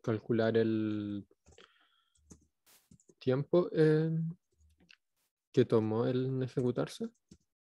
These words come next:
eh, con la función cuda event elapsed time,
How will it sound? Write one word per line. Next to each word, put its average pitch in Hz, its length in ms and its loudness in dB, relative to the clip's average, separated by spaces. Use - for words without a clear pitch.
eh, 120 160 2
con 120 200 -2
la 117 80 -2
función 127 640 -4
cuda 135 420 4
event 117 460 0
elapsed 117 920 -2
time, 151 240 2